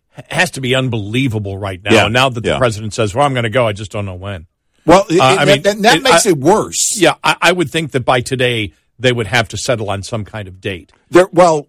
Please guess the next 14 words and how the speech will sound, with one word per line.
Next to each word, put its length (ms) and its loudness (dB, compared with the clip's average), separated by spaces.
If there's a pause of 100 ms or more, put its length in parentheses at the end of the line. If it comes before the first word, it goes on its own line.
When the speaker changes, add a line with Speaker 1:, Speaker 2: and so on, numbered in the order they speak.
Speaker 2:
it, 220 0
it's 340 -2
honestly, 580 0 (220)
then, 460 2 (100)
uh, 160 0
you 100 -4
know, 100 0
I 20 -2
said 240 -2
it 220 -10
earlier 340 0
this 240 -10
week, 220 -2
but 180 -4